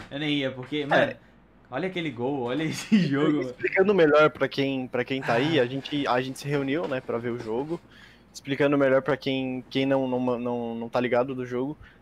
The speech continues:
Speaker 2: a gente se reuniu pra ver o jogo e a gente ia jogar fifa depois.
Speaker 1: Sim.
Speaker 2: Beleza, fizemos churrasco, começamos a ver o jogo. Cara, era só passe, passe, passe, perdi a bola,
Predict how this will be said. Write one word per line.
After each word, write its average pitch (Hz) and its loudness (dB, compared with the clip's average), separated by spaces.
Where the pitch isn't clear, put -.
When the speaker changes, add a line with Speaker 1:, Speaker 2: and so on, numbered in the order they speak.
Speaker 2:
a 139 -8
gente 147 -8
se - -2
reuniu 170 4
pra 185 4
ver 165 0
o 165 2
jogo 143 2
e 170 2
a - 0
gente 156 -6
ia 160 0
jogar 147 4
fifa - -14
depois. 135 -10
Speaker 1:
Sim. 117 -10
Speaker 2:
Beleza, 208 2
fizemos 156 -2
churrasco, 151 0
começamos 160 -6
a 156 -10
ver 170 -2
o 160 -4
jogo. 127 -6
Cara, 143 6
era 131 2
só 147 0
passe, 131 4
passe, 131 2
passe, 127 2
perdi 143 2
a 147 4
bola, 123 2